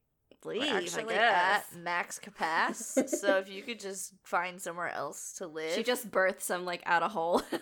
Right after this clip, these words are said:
Speaker 2: at the top and, like, scuttle away. Um, but they, they have to dig burrows to reflect the size of the colony, and some of those can be as large as six football fields. <laughs> What?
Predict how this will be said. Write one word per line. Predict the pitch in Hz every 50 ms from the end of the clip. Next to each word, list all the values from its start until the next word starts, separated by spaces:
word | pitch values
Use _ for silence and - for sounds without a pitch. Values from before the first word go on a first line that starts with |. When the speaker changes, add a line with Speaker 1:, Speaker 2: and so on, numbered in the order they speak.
| - -
Speaker 2:
at | 247 -
the | - - - 427
top | 190 185 - - -
and, | - 262 -
like, | 277 240 196 190 208 214
scuttle | - - - - 190 175 190 175
away. | 175 180 180 175 185 - - - - - - - - - - -
Um, | 240 247 233 208 190 202 214 - _ _ _
but | - 269 269
they, | 269 262 247 202 - -
they | 240 214 226
have | 302 262 226 220 -
to | 240 220
dig | 208 196 180 180 180 175 - _ _ _ _ _ _ -
burrows | 202 190 190 190 190 - -
to | - 175
reflect | 180 180 - - 190 196 - -
the | 220
size | - - 170 170 175 175
of | 233
the | - -
colony, | - - 175 180 180 170 165 160 156
and | 160 180
some | - - - 220 233 269
of | 269 220
those | 196 180 175 170 -
can | - 254 185
be | 180 185 175 -
as | - 226 226 226
large | 185 160 160 165 165 170 - 196
as | 190 -
six | - - - - 254 - - - - - - _ _ _
football | - - - - - - 180 -
fields. | - - - - - - - 208 - - - - - 277 - -
<laughs> | - - - - 269 226 196 - -
What? | - - - 427 523 -